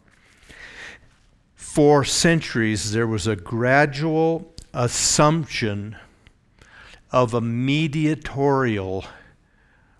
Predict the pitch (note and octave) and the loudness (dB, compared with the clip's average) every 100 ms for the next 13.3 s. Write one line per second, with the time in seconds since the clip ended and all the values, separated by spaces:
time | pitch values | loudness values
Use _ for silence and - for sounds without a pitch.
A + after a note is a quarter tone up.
0 | - G#2 B2+ C3+ A2+ F#2+ F2+ - - - | -14 -2 2 2 2 -2 -6 -10 -20 -20
1 | _ _ _ - _ _ _ _ _ - | _ _ _ -20 _ _ _ _ _ -8
2 | A#2 - - C3+ C3+ C3 B2 B2+ - - | -8 -6 -2 0 2 2 0 -4 -8 -20
3 | _ _ _ _ _ _ _ C3 G#2 A2+ | _ _ _ _ _ _ _ -14 -4 -2
4 | A2 G2 F#2+ - _ _ _ _ _ _ | -2 -4 -8 -16 _ _ _ _ _ _
5 | - _ _ - C#3+ - - G#2 F#2+ - | -20 _ _ -4 -4 -4 -8 -8 -10 -14
6 | _ _ _ _ _ _ - - - - | _ _ _ _ _ _ -20 -20 -20 -20
7 | _ _ _ _ B2 B2 A#2+ A#2 - - | _ _ _ _ 0 2 2 -2 -8 -8
8 | A#2 A#2+ G2 E2+ G2 - - - _ _ | 2 2 2 -2 -10 -16 -20 -20 _ _
9 | _ - - - _ _ _ _ _ _ | _ -20 -20 -20 _ _ _ _ _ _
10 | _ C3 B2+ B2 A#2+ C#3+ - - A#2 - | _ 2 4 2 0 -6 -10 -10 -8 -2
11 | D3 D3+ D#3 D3+ - _ - _ _ _ | 4 4 4 0 -16 _ -20 _ _ _
12 | _ - - D#3+ - - C3 C3+ A#2+ A#2+ | _ -20 -14 -14 -14 0 0 2 -2 -2
13 | A#2+ B2+ | -2 -2